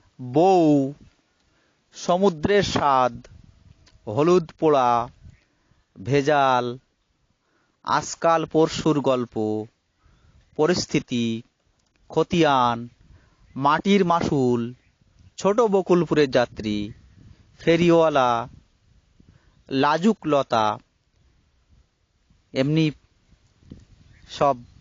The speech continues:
নামকরা জনপ্রিয়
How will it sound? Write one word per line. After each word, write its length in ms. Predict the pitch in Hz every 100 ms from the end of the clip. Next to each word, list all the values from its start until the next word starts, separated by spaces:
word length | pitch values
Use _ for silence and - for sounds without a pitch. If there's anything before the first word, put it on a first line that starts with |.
| - - _ _ -
নামকরা 920 | - 123 127 143 143 147 139 127 110 117 - - - - _ - - - - _ _ _ _ _ _
জনপ্রিয় 800 | 147 156 165 - 139 127 110 104